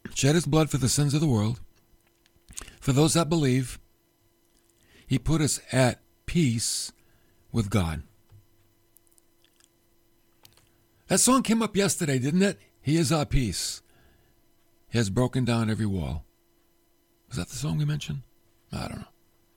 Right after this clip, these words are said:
It's a beautiful song. Cast all your cares on him, for he cares for you. He is our peace. And Jesus did that through the cross. It's incredible.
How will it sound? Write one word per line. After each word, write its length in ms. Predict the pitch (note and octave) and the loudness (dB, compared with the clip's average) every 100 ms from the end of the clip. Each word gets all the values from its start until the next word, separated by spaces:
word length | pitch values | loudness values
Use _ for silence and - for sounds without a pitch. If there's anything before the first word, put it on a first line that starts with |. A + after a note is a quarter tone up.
| _ _ _ _ - | _ _ _ _ -20
It's 100 | - | -10
a 60 | C3 | -2
beautiful 340 | C3 C3 A2+ | 0 0 -2
song. 400 | G#2 A#2 G#2 D#2 C#2+ _ _ _ _ _ _ _ _ _ _ _ _ _ _ _ - - | -4 -2 -4 -6 -12 _ _ _ _ _ _ _ _ _ _ _ _ _ _ _ -20 -6
Cast 320 | - C3+ - | -2 0 2
all 120 | D3+ | 2
your 140 | C#3+ C3+ | 4 2
cares 360 | - C#3 A#2+ | 2 0 2
on 140 | B2+ B2 | 0 2
him, 240 | B2+ B2+ | 0 0
for 200 | - G#2+ | -2 -2
he 60 | G#2 | -2
cares 320 | - A2 G2+ | -2 -4 -2
for 100 | A2+ | -4
you. 300 | A2+ C3 E2+ - _ _ _ _ _ _ _ _ _ | -4 -4 -8 -16 _ _ _ _ _ _ _ _ _
He 180 | - G2+ | 0 2
is 140 | G#2+ A2 | 4 2
our 120 | A#2 | 0
peace. 600 | - E2 - - - - _ _ _ _ _ _ _ _ _ _ _ - - - | -2 -4 -6 -10 -12 -16 _ _ _ _ _ _ _ _ _ _ _ -20 -10 0
And 180 | B2 | 4
Jesus 420 | G#2+ D#3 D3 - - | 4 4 2 -2 -2
did 200 | D3+ A#2+ | -4 -2
that 280 | F2 F2+ - _ _ _ _ _ _ | -2 -2 -6 _ _ _ _ _ _
through 180 | - B2 | -4 0
the 100 | A2+ | 0
cross. 600 | - E2 C2+ - - - - _ _ _ _ _ _ _ _ _ _ _ _ _ - | -2 -4 -4 -8 -12 -14 -20 _ _ _ _ _ _ _ _ _ _ _ _ _ -16
It's 100 | - | -14
incredible. 560 | D2+ F#2+ D#2+ - - | -6 -6 -4 -4 -6